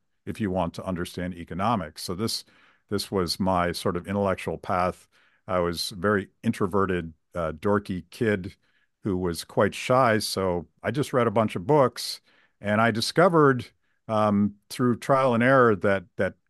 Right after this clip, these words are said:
quoting Ludwig von Mises and Ayn Rand to,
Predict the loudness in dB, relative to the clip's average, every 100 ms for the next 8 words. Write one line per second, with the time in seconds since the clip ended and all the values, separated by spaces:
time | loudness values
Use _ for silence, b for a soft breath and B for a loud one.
0 | _ 2 4 4 2 0 _ _ _ 0
1 | 0 0 2 2 2 0 0 -4 -4 -4
2 | -2 -2 0 0 0 -2 -6 -8 -6 -4
3 | -6